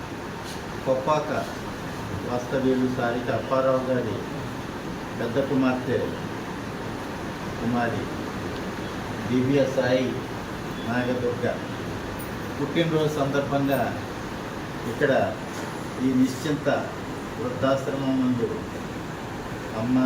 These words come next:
స్వచ్ఛంద సేవా సమితి వారి ఆధ్వర్యంలో ఈ వృద్ధులందరికీ భోజనాలు, భోజన కార్యక్రమం ఏర్పాటు చేయటం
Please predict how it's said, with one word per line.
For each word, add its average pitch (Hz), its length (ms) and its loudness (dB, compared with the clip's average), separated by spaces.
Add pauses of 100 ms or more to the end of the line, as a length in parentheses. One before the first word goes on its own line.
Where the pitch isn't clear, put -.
(140)
స్వచ్ఛంద 135 560 4
సేవా 123 260 4 (100)
సమితి 123 300 -2
వారి 117 260 2
ఆధ్వర్యంలో 120 640 2 (1600)
ఈ - 20 6 (140)
వృద్ధులందరికీ 127 880 2 (800)
భోజనాలు, 123 540 4 (500)
భోజన 123 280 2 (140)
కార్యక్రమం 117 560 4 (760)
ఏర్పాటు 120 440 2
చేయటం 110 340 -2